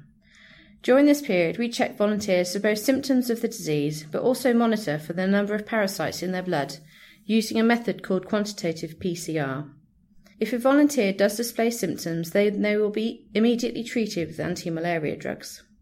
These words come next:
Sometimes, though, a volunteer will show symptoms of malaria through their blood test, but may not be exhibiting any physical symptoms. Again, if this is the case, the participant would be treated with antimalarials once the infection is confirmed to be progressing.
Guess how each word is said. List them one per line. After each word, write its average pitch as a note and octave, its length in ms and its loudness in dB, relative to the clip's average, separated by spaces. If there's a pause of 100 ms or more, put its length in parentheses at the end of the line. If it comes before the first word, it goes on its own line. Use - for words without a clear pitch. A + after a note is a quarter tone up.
(360)
Sometimes, F3+ 580 0
though, D3+ 360 0
a - 60 0
volunteer A3 440 2
will G#3+ 100 0
show G#3+ 180 -2
symptoms A3 500 -2
of A3+ 120 -8
malaria D#3 440 0
through E3 240 -4
their D#3 120 -4
blood E3 240 -6
test, - 400 -12 (480)
but - 140 2
may A3+ 180 4
not B3 200 2
be G#3 100 4
exhibiting F#3 680 -2
any G#3 220 0
physical G3 360 -4
symptoms. D3 760 -6 (1000)
Again, F3+ 440 2
if D#3 120 -4
this A3+ 200 0
is B3+ 100 -6
the D4+ 80 -2
case, E3+ 380 -2
the F#3 100 -6
participant G3+ 640 -2
would F3 140 -2
be F#3+ 80 -2
treated A3+ 320 2
with A#3 80 -4
antimalarials E3 840 0
once F3+ 240 -2
the A#3 120 0
infection A3+ 380 -4
is F3+ 120 -10
confirmed F#3 380 -4
to F3+ 80 -10
be F#3+ 100 -4
progressing. C#3+ 640 -6